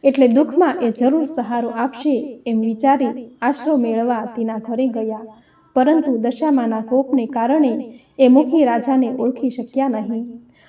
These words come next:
અને તેને ભિખારી ગણી ગામની બહાર કાઢી મૂક્યા. રાજા રાણી તરત સમજી ગયા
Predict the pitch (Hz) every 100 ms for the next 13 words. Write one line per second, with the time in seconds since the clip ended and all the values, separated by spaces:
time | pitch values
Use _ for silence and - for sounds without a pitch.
0 | _ 269 311 320 302 233 262 254 262 302
1 | 262 240 254 254 226 233 240 254 285 233
2 | 220 226 262 240 226 233 220 214 220 220
3 | 220 220 226 _ _ 240 269 277 226 226
4 | 226 214 240 247 320 262 277 262 226 226
5 | 226